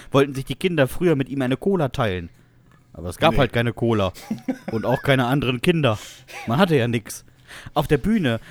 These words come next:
Speaker 1: entfahren seinem Bubi-Gesicht auch mal böse Witze. Er ist der Markus Söder des Sat eins Filmfilms. Er wurde in Wolgast geboren und hat dennoch Abitur. Das hat ihn größenwahnsinnig gemacht, weshalb er sich auf,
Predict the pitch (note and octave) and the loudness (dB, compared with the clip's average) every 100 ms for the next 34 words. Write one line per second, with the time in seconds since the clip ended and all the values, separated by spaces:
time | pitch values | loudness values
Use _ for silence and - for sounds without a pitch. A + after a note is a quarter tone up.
0 | - C#3+ - E3 E3+ D3+ C3 C#3+ C3+ C3+ | -6 -4 2 2 2 0 -2 -2 -2 -4
1 | F3+ D3 B2 A2+ G#2 B2+ C3+ C#3 C3+ C3+ | -6 -4 -4 -4 -4 -4 -2 0 0 2
2 | G#3 D#3 B2 - G2+ F2 - - - A#2+ | 0 0 -2 -4 -4 -6 -10 -20 -6 -2
3 | A#2+ C3+ B2 B2+ C#3+ B2+ B2 C3+ C3+ A#2+ | -2 0 0 2 2 0 2 2 2 0
4 | A#2 C3 - B2+ B2 - D#3+ D3 C3 G2+ | -2 -4 -4 -4 -4 -2 -2 0 0 0
5 | - - - - - C3 C3 D#3+ D#3 B2+ | -4 -14 -20 -12 -2 0 2 2 0 0
6 | C#3 F#3+ B2+ B2 - A2+ A2+ G2 F2 G2+ | 2 2 2 -2 -6 -4 0 0 -4 -6
7 | A2+ A2+ - E3+ F3+ - D3+ D#3 - A#2 | -4 -4 2 2 2 0 -6 -6 -2 -2
8 | E2+ - _ _ _ - D3+ - - - | -2 -8 _ _ _ -2 -2 -2 -8 -18
9 | - - D3 D3+ C3 D3+ D#3 B2 G#2+ A2 | -16 -6 -2 -2 0 2 2 0 -2 -2
10 | F#2+ G2 - G2+ F#2 - - - - - | -4 -8 -8 -6 -6 -6 -12 -10 -6 -4
11 | A2+ D#3 C#3 D#3+ E3+ D#3+ D#3 | 0 0 0 0 -2 -2 -4